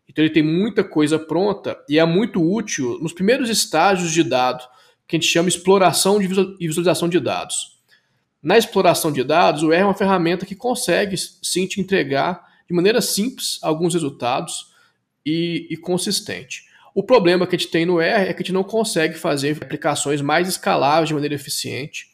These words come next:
pra levar pra nuvem e outros aspectos. O Python, por outro lado, é uma linguagem já mais completa,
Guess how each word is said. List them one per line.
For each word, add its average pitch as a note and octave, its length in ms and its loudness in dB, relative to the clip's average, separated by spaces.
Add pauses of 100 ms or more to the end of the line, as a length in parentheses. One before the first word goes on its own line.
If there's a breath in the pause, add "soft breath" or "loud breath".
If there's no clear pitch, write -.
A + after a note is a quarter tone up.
pra C3+ 80 -4
levar C#3 240 2
pra D#3 240 0
nuvem C#3 520 -4
e B2+ 60 -2
outros B2 240 -6
aspectos. - 680 -10 (180)
O G3+ 100 0
Python, G#3+ 480 4
por D#3 120 -2
outro C#3 220 2
lado, E3+ 320 4
é - 20 4
uma E3+ 100 2
linguagem D#3 560 2
já B2+ 480 0 (320)
mais D3+ 300 0
completa, F3 840 -2